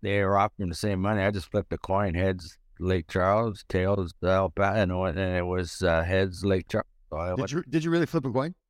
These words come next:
Speaker 1: Yeah.
Speaker 2: I mean, this is, <laughs>
Speaker 1: Oh,
Speaker 2: that's cool.
Speaker 1: Sure, whatever. Whatever. I didn't know anybody. I didn't
Speaker 2: Yeah.
Speaker 1: know, but really enjoyed coaching in the, uh, in the N H L or the minors, whatever. And, and I hated it,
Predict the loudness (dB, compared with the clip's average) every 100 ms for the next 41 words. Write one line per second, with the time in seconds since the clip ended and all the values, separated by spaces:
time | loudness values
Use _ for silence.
0 | _ -2 0 2 0 -4 -8 -12 -6 -6
1 | -4 -2 0 0 -4 _ _ 2 2 2
2 | 0 -2 -4 _ _ -4 2 4 6 4
3 | 0 0 0 0 0 0 2 0 0 0
4 | -2 _ _ _ _ _ _ _ _ _
5 | _ _ -4 0 4 4 4 0 0 0
6 | 0 0 -2 -2 -4 -2 0 0 0 -4
7 | _ _ _ -2 0 2 2 2 2 2
8 | 2 2 4 2 2 2 0 -2 0 2
9 | 2 0 -4 -6 -6 -4 0 2 2 0
10 | -4